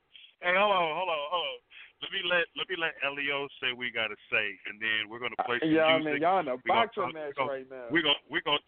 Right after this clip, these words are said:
Speaker 1: talk, we're gonna talk to the ladies, and then once we're done talking to the ladies, we're gonna go back to this, and we're gonna go back to the whole Atlanta thing. But yeah, go, Elio, go ahead and make your point, bro.
Speaker 2: I, the one point I wanted to make: if you take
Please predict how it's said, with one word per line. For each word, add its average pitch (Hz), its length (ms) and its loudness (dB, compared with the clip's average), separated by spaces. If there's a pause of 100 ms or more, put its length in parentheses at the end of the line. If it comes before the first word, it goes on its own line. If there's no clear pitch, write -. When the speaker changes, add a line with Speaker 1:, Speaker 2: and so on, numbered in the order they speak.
Speaker 1:
talk, 160 240 4
we're 170 80 -10
gonna 156 240 -4
talk 165 240 0
to 170 80 -10
the 175 80 -6
ladies, 170 480 -4 (240)
and 120 80 -8
then 123 160 -8
once 160 240 -8
we're 233 160 -12
done 180 320 -2
talking 160 240 -2
to 151 160 -10
the 127 80 -6
ladies, 127 320 -2 (480)
we're - 80 -2
gonna 156 160 0
go 147 160 0
back 135 400 2
to 104 160 -8
this, 165 240 0 (160)
and 110 160 -8
we're 165 80 -8
gonna 135 160 -10
go 127 160 -6
back 123 240 0
to 120 80 -12
the 113 80 -6
whole 123 160 0
Atlanta 113 480 -2
thing. 104 240 -4
But 92 160 -8 (400)
yeah, 131 320 4
go, 123 160 -14
Elio, 143 320 2
go 143 160 0
ahead 156 160 2
and 139 80 -10
make - 160 -6
your - 160 -12
point, 104 240 -6
bro. 90 160 -10 (160)
Speaker 2:
I, 180 160 -2 (640)
the 175 80 4
one 202 160 2
point 202 180 -2
I 151 60 6
wanted 135 240 -2
to 120 80 -6
make: 113 240 -8
if 120 320 -6
you 156 320 -2
take 175 240 -2